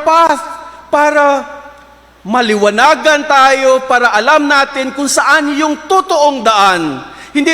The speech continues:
tayo na, tayo lay, kung gu-, anong gusto natin, na tayo'y maglalakbay kahit nasa dilim tayo. Pinanyayayahan tayo sa experience ng iba na nakikita natin na hindi wasto.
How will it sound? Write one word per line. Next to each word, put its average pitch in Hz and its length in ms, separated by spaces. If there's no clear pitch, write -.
tayo 311 400
na, 294 160
tayo 302 320
lay, 277 400
kung 254 240
gu-, 247 240
anong 302 240
gusto 277 400
natin, 262 480
na 226 80
tayo'y 285 320
maglalakbay 262 1040
kahit 285 400
nasa 302 480
dilim 254 400
tayo. 196 480
Pinanyayayahan 294 960
tayo 269 400
sa 277 160
experience 302 560
ng 302 320
iba 196 480
na 277 160
nakikita 294 640
natin 277 400
na 269 80
hindi 277 320
wasto. 269 880